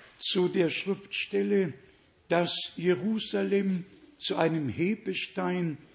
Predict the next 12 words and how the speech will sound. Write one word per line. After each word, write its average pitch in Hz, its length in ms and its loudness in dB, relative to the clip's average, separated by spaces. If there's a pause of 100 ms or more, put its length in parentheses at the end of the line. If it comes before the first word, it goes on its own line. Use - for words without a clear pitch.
(160)
für 170 220 0
alle 151 240 0
Völker 185 760 -2 (460)
gemacht 151 760 -2 (180)
werden 147 580 0
wird, 180 380 0 (280)
Sacharja 147 760 0
zwölf, 175 680 -4 (380)
Vers - 520 -4
zwei 151 480 0 (380)
und 156 340 0
drei. 110 300 -4